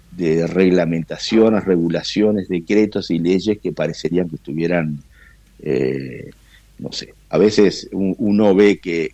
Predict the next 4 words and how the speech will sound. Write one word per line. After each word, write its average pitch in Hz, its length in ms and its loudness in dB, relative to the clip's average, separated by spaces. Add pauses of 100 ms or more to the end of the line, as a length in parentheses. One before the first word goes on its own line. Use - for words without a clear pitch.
que 80 720 -2
se 82 220 -2
producen, 95 800 2 (420)
este, 78 1120 0